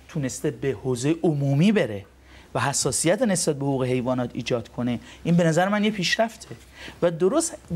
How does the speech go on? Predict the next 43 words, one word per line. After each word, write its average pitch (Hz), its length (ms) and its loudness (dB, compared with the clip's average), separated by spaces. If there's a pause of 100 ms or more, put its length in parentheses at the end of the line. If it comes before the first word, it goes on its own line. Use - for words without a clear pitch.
با 185 180 2
همین 339 440 -2
نوع 220 120 4
پیشرفت 151 600 -4
هاست 120 200 -10 (240)
که 165 100 -2
ما 165 140 4
می‌تونیم 165 400 -2
مثلاً، 143 520 0 (380)
اه، 117 160 -2 (840)
بمب، 147 320 0 (140)
پیشرفت 185 580 0
در 147 160 2
بمب 139 320 0
اتم 165 400 0
رو 196 100 4
پیشرفت 180 560 -2
به 170 60 -8
معنی 127 260 -6
اخلاقی 120 460 -4
کلمه 110 480 -2 (300)
ندونیم. 120 320 -2 (240)
بر 151 100 0
این 165 100 0
اساس 190 380 -2
اون 208 140 2
به 170 180 -2
مفهوم 156 380 0
پیشرفت 160 460 -2
در 139 200 0
خود 165 320 -2
که 151 100 -6
حالا 139 200 0
می‌شه 156 380 -2
اسمش 151 300 -4
رو 151 60 -2
احیاناً 135 400 -2 (300)
گذاشت 135 240 -2 (340)
نقد 147 300 -2
فلسفی 117 640 -8
یا 120 100 -4
نقد 123 280 -2
اخلاقی، 120 640 -2